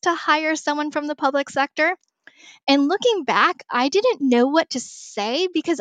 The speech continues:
I didn't know how my skill set was gonna transfer to corporate.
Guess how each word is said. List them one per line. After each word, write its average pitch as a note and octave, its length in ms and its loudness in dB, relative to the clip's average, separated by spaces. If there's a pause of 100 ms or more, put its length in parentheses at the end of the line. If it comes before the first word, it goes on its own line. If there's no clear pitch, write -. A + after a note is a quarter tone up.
I C#4 200 0
didn't G4 320 0
know C#4+ 160 2
how B3+ 140 0
my A3+ 260 -2
skill G#3 360 -10
set - 300 -4
was A#3+ 140 -6
gonna A3+ 200 -4
transfer B3+ 640 -6
to E4 120 -6
corporate. F4+ 680 -2